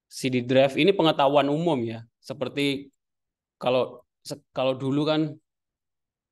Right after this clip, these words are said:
tahun sembilan puluhan kan bahasa Inggris dijadikan patokan pengetahuan umum. Akhirnya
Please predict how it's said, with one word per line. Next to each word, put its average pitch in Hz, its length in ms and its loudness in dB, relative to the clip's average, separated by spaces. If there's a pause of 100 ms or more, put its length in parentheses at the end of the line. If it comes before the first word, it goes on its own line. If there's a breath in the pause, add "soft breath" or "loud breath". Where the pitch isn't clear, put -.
(140)
tahun 135 160 0
sembilan 127 400 -4
puluhan 135 320 -4
kan 143 100 -6 (460)
bahasa 127 400 -2
Inggris 147 320 -4
dijadikan 127 480 -2
patokan 131 400 -2
pengetahuan 120 480 -2
umum. 113 240 -6
Akhirnya 135 480 -4